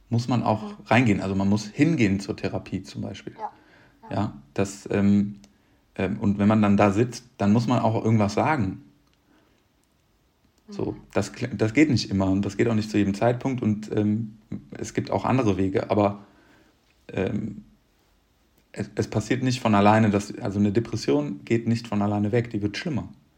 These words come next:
Speaker 2: Mhm.
Speaker 1: Und wenn man nicht dagegen hält, dann, ja, wird's
Speaker 2: Voll.
Speaker 1: gefährlich.
Speaker 2: Ja, dieser, dieser Funken Willen, den, den braucht man, der muss von einem selbst kommen. Das macht ja keiner für dich. Also es kann ja auch niemand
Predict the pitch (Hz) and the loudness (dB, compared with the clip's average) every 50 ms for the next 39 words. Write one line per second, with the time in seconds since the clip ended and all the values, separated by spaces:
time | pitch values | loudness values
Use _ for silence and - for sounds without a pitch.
0 | _ _ _ _ _ _ _ - 220 208 202 196 196 196 101 101 101 101 101 101 | _ _ _ _ _ _ _ -14 -14 -12 -12 -10 -6 -2 0 2 2 4 2 2
1 | - - 101 95 101 104 104 120 127 127 127 135 - - - - - _ _ _ | 2 0 0 2 2 2 4 4 2 2 0 -2 -2 -6 -10 -14 -20 _ _ _
2 | _ _ _ _ _ _ - 98 98 104 107 110 113 107 - - _ _ _ _ | _ _ _ _ _ _ -6 -4 -2 -2 -2 -4 -6 -8 -12 -18 _ _ _ _
3 | _ _ _ _ _ _ _ _ _ _ _ _ _ _ _ _ _ _ _ _ | _ _ _ _ _ _ _ _ _ _ _ _ _ _ _ _ _ _ _ _
4 | - 120 107 101 - - _ _ _ _ _ _ _ _ _ _ _ _ _ _ | -14 -14 -14 -14 -16 -20 _ _ _ _ _ _ _ _ _ _ _ _ _ _
5 | _ _ _ _ - 104 104 - - - - - 214 214 208 202 202 208 - - | _ _ _ _ -6 -6 -6 -6 -18 -20 -10 -2 2 2 4 4 2 -2 -4 -6
6 | 117 - - 101 98 95 - - - - _ _ _ _ _ _ _ _ _ _ | -4 -4 -4 -6 -6 -8 -12 -16 -20 -20 _ _ _ _ _ _ _ _ _ _
7 | _ _ _ _ _ _ _ _ _ _ _ _ _ _ 220 226 226 220 - _ | _ _ _ _ _ _ _ _ _ _ _ _ _ _ -14 -12 -12 -12 -12 _
8 | 208 214 208 226 226 226 208 220 226 220 - - 254 254 262 - - 233 208 208 | -14 -8 -6 -6 -6 -6 -6 -6 -8 -8 -4 -2 0 0 0 0 0 -2 0 4
9 | 233 240 233 226 226 220 214 214 214 208 214 214 214 214 214 214 214 220 220 220 | 4 4 4 4 0 -8 -10 -10 -12 -12 -10 -10 -12 -12 -12 -6 -2 -2 -2 -2
10 | 214 _ 226 208 208 208 214 220 214 226 220 _ - 202 226 220 208 214 226 226 | -4 _ -12 -12 -12 -12 -14 -14 -16 -16 -18 _ -20 -20 -20 -20 -18 -14 -14 -14
11 | 226 220 - _ - - 226 226 220 226 220 _ _ _ _ _ _ _ _ _ | -14 -14 -16 _ -20 -18 -16 -14 -14 -16 -18 _ _ _ _ _ _ _ _ _
12 | _ _ _ - 185 - - 202 185 - - 196 185 - - 208 208 214 214 - | _ _ _ -20 -20 -14 -14 -14 -14 -12 -16 -16 -16 -12 -14 -10 -10 -10 -12 -12
13 | _ 220 196 214 220 202 - - 214 196 220 214 196 - - - 269 302 302 240 | _ -6 -2 -2 -2 -2 -2 -6 -4 -2 -2 -4 -4 -6 -2 0 2 2 4 2
14 | - - 190 - - 208 208 196 196 196 196 - | 2 2 -2 -2 -4 -12 -10 -10 -10 -12 -14 -18